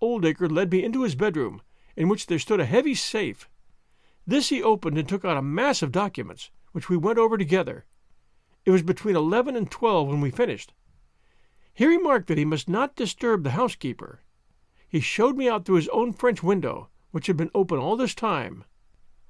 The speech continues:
"Was the blind down?" asked Holmes. "I will not be sure, but I believe that it was only half down. Yes, I remember how he pulled it up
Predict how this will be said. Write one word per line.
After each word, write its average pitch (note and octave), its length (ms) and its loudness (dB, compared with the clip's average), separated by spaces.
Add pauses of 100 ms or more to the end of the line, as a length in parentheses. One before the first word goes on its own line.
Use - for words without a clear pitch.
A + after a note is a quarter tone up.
(200)
"Was C3+ 200 -2
the C#3 80 0
blind D3+ 380 2
down?" G3 380 0 (840)
asked C#3 240 -2
Holmes. A#2+ 400 -8 (880)
"I G#3+ 180 6
will C#4 240 0
not D#4+ 220 -2
be C4 100 2
sure, F3+ 540 0 (520)
but D#3+ 120 -2
I E3 40 2
believe C4 300 4
that C#4+ 100 -2
it B3+ 60 -2
was G3 120 0
only A3+ 180 2
half G#3 340 -2
down. G#2 380 -8 (680)
Yes, G3 360 2 (640)
I D#3 80 0
remember B3+ 300 4
how B3 120 6
he G#3 80 8
pulled C4 300 0
it G#3 60 2
up - 260 0